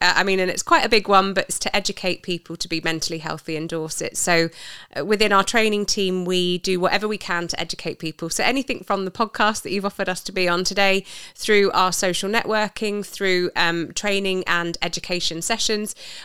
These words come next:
our aim is to teach people the really valuable skills in looking after themselves, spotting the signs and symptom-, symptoms of mental ill health,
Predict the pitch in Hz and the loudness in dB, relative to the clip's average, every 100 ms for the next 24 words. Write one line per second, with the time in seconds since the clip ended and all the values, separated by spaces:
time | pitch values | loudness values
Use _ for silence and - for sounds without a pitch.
0 | - 220 220 220 220 220 196 - - 196 | 2 4 4 2 0 -2 -4 -4 -6 -4
1 | - 226 - - 190 185 190 180 190 185 | -4 -4 -8 -8 -10 -8 -8 -6 -6 -4
2 | 190 185 180 190 190 185 180 - 170 170 | -4 -4 -2 0 0 -4 -8 -6 -4 -4
3 | 170 170 180 - 180 160 - - 165 165 | -4 -6 -6 -6 -6 -6 -8 -12 -8 -4
4 | 208 196 190 190 - - 220 - 190 180 | -2 0 -2 -6 -8 -6 -6 -6 -6 -6
5 | 185 175 165 160 165 - 165 165 - - | -6 -8 -10 -8 -8 -6 -8 -8 -8 -6
6 | 175 - 175 170 165 160 151 160 160 170 | -6 -6 -6 -6 -6 -6 -4 -6 -2 0
7 | 160 160 | 0 -4